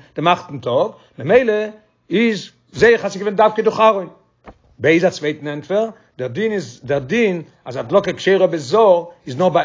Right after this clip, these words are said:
אלע נרות. אבער דער הדלקה פון נר מערבי מוז זיין דורך א כהן.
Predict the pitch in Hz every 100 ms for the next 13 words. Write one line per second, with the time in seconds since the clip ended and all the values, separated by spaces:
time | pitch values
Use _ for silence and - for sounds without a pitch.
0 | 165 190 175 123 110 101 95 - _ _
1 | _ - 143 131 123 196 220 202 147 165
2 | 196 196 170 139 131 127 147 196 220 _
3 | - 156 185 156 156 175 208 - 285 262